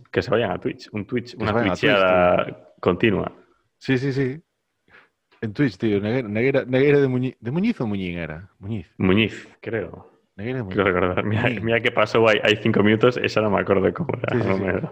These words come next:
Speaker 2: Pois, joder, tío, pois eso podemos mandarlo como proxecto, tío.
Speaker 1: Outra cosa non, pero
Speaker 2: Facemos,
Speaker 1: ideas para
Speaker 2: facemos o
Speaker 1: business.
Speaker 2: típico, facemos o típico pauaso. Redactámolo
Speaker 1: Oh, sí,
Speaker 2: ben.
Speaker 1: sí, sí, sí.
Speaker 2: Redactámolo ben, maquetámolo ben.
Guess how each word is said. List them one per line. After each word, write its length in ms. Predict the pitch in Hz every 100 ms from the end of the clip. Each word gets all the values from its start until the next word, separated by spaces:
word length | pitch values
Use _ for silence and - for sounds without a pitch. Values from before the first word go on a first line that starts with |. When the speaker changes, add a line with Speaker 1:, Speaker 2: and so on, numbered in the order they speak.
| - -
Speaker 2:
Pois, 720 | 113 107 101 95 90 90 87
joder, 320 | - 147 147
tío, 240 | 120 95 82
pois 480 | 107 104 101 98 98
eso 160 | 147 185
podemos 240 | 190 120
mandarlo 240 | 107 104 95
como 240 | 95 90
proxecto, 400 | 90 92 120 87
tío. 160 | 78 76 - 139 143 - - _ _ _ - -
Speaker 1:
Outra 240 | 104 95 92
cosa 240 | 117 135
non, 280 | 98 95 85
pero 120 | 90 90
Speaker 2:
Facemos, 160 | 87
Speaker 1:
ideas 220 | 120 139 -
para 200 | 113 104
Speaker 2:
facemos 180 | 101 92 170
o 40 |
Speaker 1:
business. 160 | 151 175
Speaker 2:
típico, 160 | 160 _ _ _ _
facemos 380 | - 107 160 160
o 60 | 160
típico 280 | 170 175 139
pauaso. 640 | 135 139 147 - 120 127 _ _ _ _ _ _ _ _ _ - _
Redactámolo 640 | - 117 117 120 147 127 101
Speaker 1:
Oh, 60 | 87
sí, 100 | 80
Speaker 2:
ben. 100 | 92
Speaker 1:
sí, 60 |
sí, 180 | - 92
sí. 60 | 123
Speaker 2:
Redactámolo 560 | 131 131 165 175 160
ben, 140 | 123 117
maquetámolo 600 | 123 135 151 165 156 113
ben. 360 | 92 80 80